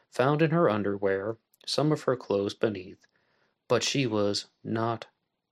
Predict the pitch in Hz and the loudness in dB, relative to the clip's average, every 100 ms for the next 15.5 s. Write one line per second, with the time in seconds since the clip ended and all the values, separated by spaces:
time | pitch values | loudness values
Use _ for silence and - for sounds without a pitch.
0 | _ - - 110 - 104 101 98 98 95 | _ -10 0 2 2 -4 -2 -2 -2 -2
1 | - 110 117 120 117 127 123 - 147 - | -2 -2 -2 -4 -4 -2 -2 2 2 4
2 | 190 120 98 107 107 - 104 98 101 107 | 0 0 -2 -2 -4 -4 -4 -4 -4 -2
3 | 110 107 - 143 101 - 101 98 - - | -2 -4 -4 -2 -2 -2 -8 -10 -12 -16
4 | _ _ _ - 110 104 98 - 120 104 | _ _ _ -4 -4 -4 -8 -2 0 0
5 | 90 95 _ _ _ _ _ - _ - | -2 -10 _ _ _ _ _ -20 _ -8
6 | 110 104 101 - - - - 131 196 202 | -4 -4 -6 -10 -20 -20 -8 -2 0 2
7 | 113 113 - - 104 101 110 - 104 - | 0 0 -4 -8 -6 -4 -4 -2 -4 -4
8 | - 107 101 107 110 101 101 107 101 - | 0 2 2 -2 0 0 0 -2 -4 -4
9 | - 107 107 98 113 104 - 104 95 - | -4 -4 -4 -2 -2 -2 -2 -2 0 0
10 | 107 107 104 101 - - - - 117 104 | -2 -2 -2 -2 -8 -20 -20 -8 -6 -2
11 | 104 101 101 98 - - 110 104 117 104 | 0 0 -2 -8 -16 -8 -6 -4 -2 -4
12 | 92 104 101 - 101 98 95 101 98 95 | -2 -2 -2 -4 -6 -8 -6 -6 -4 -8
13 | - _ _ _ _ _ _ - 113 - | -14 _ _ _ _ _ _ -6 -4 -2
14 | 104 92 - - 107 101 104 113 104 101 | -4 -4 -4 -2 -2 -2 -4 -4 -4 -4
15 | 104 101 - 104 101 | -2 -2 -2 -2 -2